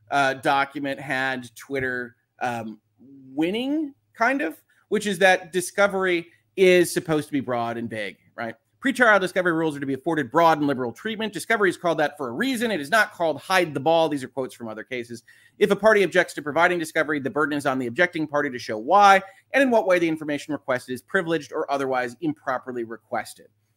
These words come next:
right? If we go back to that other letter, you remember one of the things that the judge said was that, well, Twitter has certainly made its case that this would be overly burdensome, right? And that is what they're looking at when they're making these kinds of decisions.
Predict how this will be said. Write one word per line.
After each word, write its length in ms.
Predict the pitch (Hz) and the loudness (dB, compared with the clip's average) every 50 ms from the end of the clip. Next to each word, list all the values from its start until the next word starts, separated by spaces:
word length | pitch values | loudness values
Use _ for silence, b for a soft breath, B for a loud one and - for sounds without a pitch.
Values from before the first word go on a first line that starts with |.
| _ - | _ -4
right? 80 | - 147 | -2 -2
If 80 | 151 - | 0 0
we 80 | 180 | 0
go 140 | 165 190 180 | 2 2 4
back 280 | 156 - 175 180 190 - | 8 8 8 8 8 4
to 60 | 202 | 2
that 140 | 175 156 147 | 2 2 2
other 220 | 151 147 143 139 | 2 0 0 0
letter, 420 | 147 202 214 190 175 165 151 - b b b b b | 4 4 6 6 6 4 2 0 b b b b b
you 80 | - 208 | -4 0
remember 240 | 202 202 190 185 165 | 0 2 2 2 2
one 180 | 160 180 190 | 4 2 2
of 60 | 190 | 2
the 60 | 180 175 | 0 -2
things 420 | - 175 170 165 165 160 156 151 - 160 | 0 0 0 0 0 0 -2 -4 -6 -4
that 180 | 160 156 135 123 | -2 -2 -2 -2
the 60 | 151 | -6
judge 380 | 127 135 147 131 127 113 - | -4 -2 -2 -2 -2 -4 -4
said 340 | - 196 185 180 170 156 143 | 0 2 4 4 4 2 0
was 300 | 143 147 147 143 139 123 | -2 -2 0 0 -2 -2
that, 300 | 120 139 131 127 127 - _ _ _ _ _ - | -2 0 0 0 -2 -4 _ _ _ _ _ 0
well, 260 | 151 147 139 127 - - | 0 0 0 0 -6 -10
Twitter 320 | - - 190 180 180 165 160 | -8 -2 0 2 2 2 2
has 260 | 160 156 143 - - | 2 -2 -2 -2 -4
certainly 360 | - 185 185 - 180 165 156 | -4 -4 -4 -2 -2 0 0
made 200 | 151 147 147 139 | 0 0 -2 -2
its 160 | 139 139 - | -4 -8 -8
case 500 | - - 196 180 151 143 143 143 - - _ _ _ _ _ | -4 0 2 2 2 0 -4 -8 -14 -18 _ _ _ _ _
that 120 | - 160 160 | -6 -4 -2
this 160 | 175 160 - | -2 -4 -2
would 120 | 175 147 | -4 -2
be 120 | 147 156 - | -2 -4 -2
overly 380 | - 156 147 127 147 139 139 131 | -2 -4 -4 -4 -4 -4 -4 -6
burdensome, 600 | 117 135 127 123 120 117 117 - 123 104 - _ _ _ _ _ _ _ - | -6 -8 -8 -8 -8 -10 -12 -12 -14 -16 -18 _ _ _ _ _ _ _ -8
right? 280 | 123 123 123 127 - _ _ _ _ _ - | -6 -4 -4 -4 -6 _ _ _ _ _ -2
And 240 | 170 170 160 160 165 | 0 2 4 6 6
that 260 | 175 190 202 - - | 8 8 6 4 2
is 180 | 208 185 135 | -8 -8 -4
what 260 | 143 165 165 160 - 139 | 0 0 0 0 -2 -4
they're 240 | 156 147 147 143 | -2 -2 -2 -2
looking 420 | 139 143 185 190 - 156 143 131 - | -2 -4 -6 -4 -4 -4 -6 -4 -6
at 240 | 123 120 117 117 - - | -8 -8 -8 -10 -10 -8
when 240 | 147 139 143 147 147 | -6 -4 -2 -2 -2
they're 160 | 143 143 139 | -2 -2 -4
making 340 | 139 135 131 - 131 131 131 | -4 -6 -8 -8 -8 -8 -8
these 160 | 127 123 - | -8 -8 -10
kinds 240 | - 135 127 123 117 | -8 -8 -8 -6 -8
of 80 | 113 | -10
decisions. 540 | 117 113 - 139 127 113 113 98 80 - - | -12 -10 -8 -8 -8 -8 -10 -16 -20 -20 -20